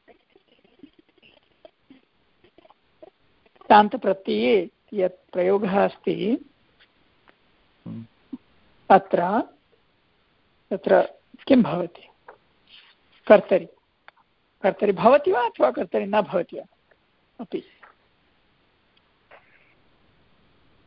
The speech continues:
Speaker 1: हम्म, अस्तु, सरिता भगिनी किञ्चित् वदति तत्र,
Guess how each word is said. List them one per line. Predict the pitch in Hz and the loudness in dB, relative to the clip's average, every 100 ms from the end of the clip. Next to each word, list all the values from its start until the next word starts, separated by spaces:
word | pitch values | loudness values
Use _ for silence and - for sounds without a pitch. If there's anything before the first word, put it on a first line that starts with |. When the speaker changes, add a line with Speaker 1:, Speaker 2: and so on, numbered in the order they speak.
| _ _ _ - - - - - - - - - - - _ _ _ _ | _ _ _ -12 -10 -10 -16 -16 -18 -20 -20 -20 -20 -20 _ _ _ _
Speaker 1:
हम्म, | 196 180 | 0 4
अस्तु, | 208 - 175 | 2 2 2
सरिता | 214 233 294 | 4 4 2
भगिनी | 226 240 214 | 0 -2 -2
किञ्चित् | 208 190 185 | -4 -2 2
वदति | 175 156 - | 2 2 -6
तत्र, | 165 156 - | -12 -10 -10